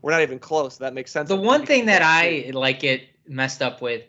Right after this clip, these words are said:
Speaker 2: is a lot of people will talk about our schedule and see things like, they're not looking at it as kind of what we were talking about last, uh, last week with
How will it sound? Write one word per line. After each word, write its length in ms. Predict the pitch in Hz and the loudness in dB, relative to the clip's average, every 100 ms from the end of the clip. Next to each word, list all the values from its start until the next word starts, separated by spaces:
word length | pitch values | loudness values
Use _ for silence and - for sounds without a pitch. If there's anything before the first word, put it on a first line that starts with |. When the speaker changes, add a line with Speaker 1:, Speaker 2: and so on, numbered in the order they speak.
| - | -6
Speaker 2:
is 260 | 135 127 - | -6 -6 -6
a 60 | |
lot 280 | 139 175 214 | 2 4 4
of 100 | 208 | 0
people 480 | 185 175 165 147 127 | -6 -10 -6 -6 -4
will 180 | 127 123 | -6 -4
talk 320 | 139 135 135 | 0 0 -2
about 260 | 131 120 120 | -2 -2 -2
our 120 | 110 | -6
schedule 540 | - 151 135 120 110 | -4 -2 -2 -2 -8
and 120 | 107 107 | -8 -10
see 220 | - 120 | -8 -8
things 440 | 120 120 117 113 | -6 -8 -8 -12
like, 300 | 110 107 107 _ _ - _ | -6 -6 -6 _ _ -20 _
they're 100 | 156 | -2
not 240 | 180 214 180 | 0 0 0
looking 320 | 185 170 151 | -4 -2 0
at 180 | 143 139 | 2 2
it 140 | 127 | 0
as 200 | 135 131 | -2 -6
kind 160 | - 135 | -4 -6
of 60 | |
what 160 | 127 123 | -4 -6
we 100 | 127 | -6
were 60 | 127 | -6
talking 280 | 127 123 | -6 -6
about 220 | 123 113 113 | -6 -6 -6
last, 380 | 117 127 - 135 131 | -6 -6 -10 -16 -12
uh, 460 | 131 113 110 - 123 - _ - | -8 -4 -4 -6 -10 -14 _ -4
last 340 | 127 135 - | 0 0 -2
week 280 | 127 143 139 | -4 -4 -4
with 220 | 117 - | -6 -6